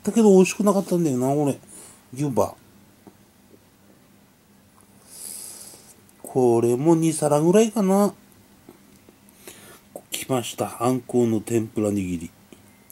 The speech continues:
二貫で百五十円か。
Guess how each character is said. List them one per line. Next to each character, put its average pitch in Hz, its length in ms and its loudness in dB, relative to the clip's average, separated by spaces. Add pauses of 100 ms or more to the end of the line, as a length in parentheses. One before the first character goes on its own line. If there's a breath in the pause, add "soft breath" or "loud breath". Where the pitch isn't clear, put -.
(800 soft breath)
二 113 240 -2
貫 165 280 0
で 170 100 0
百 143 320 -2
五 151 200 4
十 143 140 0 (160)
円 113 160 4
か。 - 260 -6